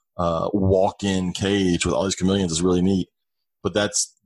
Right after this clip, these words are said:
that's an easier way to do it 'cause that's a really hands-off. Nature's taking care of it. As long as you make sure that it's getting rained on or you spray it with a sprinkler or whatever, and you go in there and dump crickets,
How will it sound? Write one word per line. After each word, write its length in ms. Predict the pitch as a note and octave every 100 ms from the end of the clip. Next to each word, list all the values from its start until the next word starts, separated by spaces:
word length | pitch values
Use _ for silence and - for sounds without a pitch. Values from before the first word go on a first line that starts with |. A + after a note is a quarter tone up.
| -
that's 300 | A2 A2+ -
an 100 | G#2
easier 320 | G#2+ G2+ G2+
way 120 | F#2+
to 60 | F2+
do 180 | G#2 A#2
it 60 |
'cause 80 | F2
that's 180 | A#2 -
a 40 |
really 220 | G2+ F#2+ E2+
hands-off. 560 | G2+ G2 F#2 A2 -
Nature's 360 | F#2+ G#2+ - E2+
taking 200 | F2 E2+
care 120 | E2+
of 60 | D#2+
it. 40 |
As 80 | F2
long 180 | G2+ G2+
as 100 | F#2+
you 80 |
make 160 | G#2+ G2
sure 200 | - G2
that 240 | F#2+ F2+ - - - _ _
it's 160 | G2+ -
getting 240 | A2+ G2+
rained 300 | F#2+ G2+ G#2
on 260 | G2+ G2+ G#2
or 80 | F#2
you 100 | F#2+
spray 300 | - E2+ G2
it 80 | F#2
with 140 | F#2
a 80 | F2
sprinkler 440 | - G2 G2 G2+
or 60 | G2
whatever, 460 | F#2+ F#2+ G2+ F#2 - _ _ _ _ _ -
and 160 | F2+ F#2
you 80 |
go 120 | F#2+ F#2+
in 80 |
there 120 | G2 F#2
and 100 | F2
dump 220 | F#2+ F2+
crickets, 600 | G#2+ G#2 F2+ - -